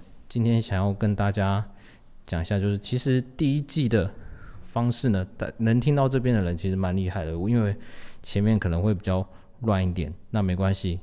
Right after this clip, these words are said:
这边的话再讲一下我过去，呃，做这个懂之懂之的这样的一个内容呢，我觉得第一季呢，大部分都是由我这样单口的方式去讲一些内容和，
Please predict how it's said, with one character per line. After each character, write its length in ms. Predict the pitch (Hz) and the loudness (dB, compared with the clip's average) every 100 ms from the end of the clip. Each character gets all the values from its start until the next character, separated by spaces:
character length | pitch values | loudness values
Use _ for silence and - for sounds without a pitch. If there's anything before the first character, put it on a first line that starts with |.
| - | -6
这 140 | - 123 | 0 4
边 120 | 117 | 4
的 120 | 110 | 4
话 180 | 113 104 | 4 2
再 140 | 113 | 0
讲 200 | 104 87 | 0 -2
一 40 | 82 | -2
下 320 | - 90 82 - - - | 0 -2 -2 -8 -16 -12
我 340 | - 92 71 65 - - | -2 -2 -2 -6 -10 2
过 180 | 131 95 | 4 4
去， 300 | - 127 - | 0 -4 -2
呃， 260 | 104 90 85 - | 0 0 0 0
做 260 | 135 113 95 104 - | 4 4 2 -6 -2
这 160 | 117 | 0
个 220 | - 92 85 - | 2 0 0 -4
懂 160 | 92 82 | -4 -2
之 160 | - | -2
懂 180 | 113 87 | -2 -2
之 220 | 78 107 | -2 -2
的 140 | 95 90 | -2 0
这 100 | 104 | 0
样 80 | 98 | 0
的 80 | |
一 20 | 82 | 0
个 80 | |
内 280 | 90 95 95 | 0 2 0
容 260 | 78 65 64 | 0 -4 -6
呢， 160 | 69 78 - - - - - - - | -6 -8 -10 -14 -14 -12 -10 -10 -6
我 100 | - | -2
觉 100 | 110 | 2
得 40 | 131 | 4
第 180 | 175 156 | 6 4
一 40 | |
季 180 | 147 147 | 4 4
呢， 160 | 110 | 6
大 160 | 101 123 | 4 2
部 60 | - | 4
分 100 | 107 | 4
都 100 | 104 | 4
是 220 | - 110 | 2 2
由 160 | 107 82 92 | 2 0 -4
我 140 | 87 82 | -6 -4
这 100 | 107 | -2
样 160 | 90 - - - - - | -2 -6 -14 -20 -20 2
单 180 | 117 120 | 4 4
口 140 | 98 | 4
的 60 | 80 | 2
方 180 | 98 | 0
式 160 | 92 101 | 0 -2
去 180 | - 104 | -2 -2
讲 440 | - 95 76 82 | -2 -6 -6 -4
一 60 | 98 | -4
些 420 | - 101 90 92 - - - - | -2 0 0 -2 -6 -18 -20 0
内 180 | 131 92 | 4 4
容 160 | 80 | 2
和， 240 | 80 101 | 0 -2